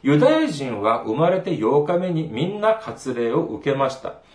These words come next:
しかし問題になるのは何かというと、違法人の中で、じゃあこれから私はイエス様を信じることにします。他の偶像崇拝はしません。イエス様が私の救い主だということを認めます。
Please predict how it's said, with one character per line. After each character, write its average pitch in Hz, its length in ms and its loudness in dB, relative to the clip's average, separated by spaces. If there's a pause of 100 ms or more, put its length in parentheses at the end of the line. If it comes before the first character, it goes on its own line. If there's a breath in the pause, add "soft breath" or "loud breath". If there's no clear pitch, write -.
(400 loud breath)
し 151 140 -10
か 269 140 2
し 214 160 -2
問 156 320 2
題 180 140 2
に 180 60 -4
な 185 100 0
る 170 40 -2
の 156 80 0
は 123 80 0
何 120 180 0
か 104 120 -8
と 101 100 -12
い 98 100 -8
う - 60 -14
と、 147 280 -6
違 139 200 0
法 269 340 -4
人 131 340 -6
の 95 120 -8
中 98 360 -6
で、 101 540 -2 (280 loud breath)
じ 165 120 0
ゃ 233 120 8
あ - 40 2
こ 143 120 2
れ 147 100 4
か 156 120 2
ら 156 60 8
私 147 320 2
は 143 280 0
イ 131 100 0
エ 147 60 6
ス 147 100 -8
様 127 220 0
を 117 80 4
信 135 340 -8
じ 131 140 -8
る 127 100 -6
こ - 120 -10
と 123 100 -4
に 120 120 -4
し 107 160 -10
ま 127 180 4
す。 - 180 -8 (320 loud breath)
他 135 220 0
の 135 180 2
偶 131 240 0
像 135 240 0
崇 139 260 -2
拝 127 180 0
は 123 120 2
し 135 140 -8
ま 139 120 4
せ 147 180 2
ん。 127 120 -2 (240 loud breath)
イ 135 80 2
エ 143 80 6
ス - 80 -10
様 127 300 2
が 143 160 4
私 123 240 -2
の 135 120 -2
救 135 360 -8
い 139 40 -4
主 135 200 -6
だ 131 120 0
と 127 80 -4
い 120 120 -2
う 117 40 -8
こ 139 80 -6
と 143 100 -2
を 123 40 -2
認 120 180 -4
め 131 80 -4
ま 135 160 4
す。 - 160 -4